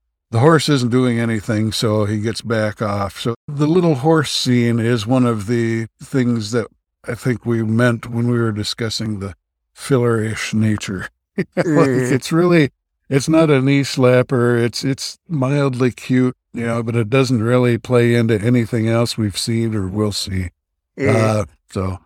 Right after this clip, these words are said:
Speaker 1: one of those things. <laughs> The car is too weak to get up a hill that it encounters, so Helen and the cops get out and push. They get to,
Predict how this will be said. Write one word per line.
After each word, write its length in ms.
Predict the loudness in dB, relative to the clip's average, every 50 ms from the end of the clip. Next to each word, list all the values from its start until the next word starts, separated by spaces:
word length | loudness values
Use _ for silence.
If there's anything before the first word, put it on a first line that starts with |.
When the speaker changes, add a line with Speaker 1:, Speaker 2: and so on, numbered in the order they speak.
| _ _ -12
Speaker 1:
one 220 | -4 -2 0 2 2
of 60 | 2
those 260 | 0 -2 -4 -6 -8
things. 360 | -8 -8 -8 -10 -12 -14 -18 -20 _ _ _ _ _
<laughs> 100 | -8 -8 -8 _ -4 -4 -4 -4 _ _ -16 -16 -16 _ _ _ _ _ _ _ _ _ -6
The 140 | -4 -4 -4
car 680 | -2 0 2 4 4 6 4 4 2 2 0 -2 -4 -6 _ -4
is 180 | -4 -4 -4
too 240 | -4 -2 0 0 2
weak 380 | 2 2 2 2 0 -2 _ -4
to 120 | -4 -2
get 160 | 0 2 4
up 220 | 4 4 4 2 -2
a 80 | -2
hill 300 | 0 2 2 2 2 0
that 120 | 0 0 0
it 60 | -2 -2
encounters, 800 | -2 -2 -4 -4 -4 -4 -2 -2 0 0 -2 -2 -4 -6 -12 -16 _ _ -20 -18 -14
so 300 | -8 -4 -2 0 0 0
Helen 400 | -2 -2 -2 -2 -2 -2 -2 0
and 100 | 0 0
the 60 | -2
cops 400 | 0 0 2 2 2 0 -2 -4
get 180 | -4 -2 0 0
out 260 | 2 2 2 0 0
and 220 | -2 -6 -8 -8 -4
push. 480 | -4 -2 -2 -2 -4 -8 -12 -14 -14 _ _ _ _ _ _ -10
They 200 | -2 0 0 2
get 160 | 2 0 0
to, 100 | -2 -6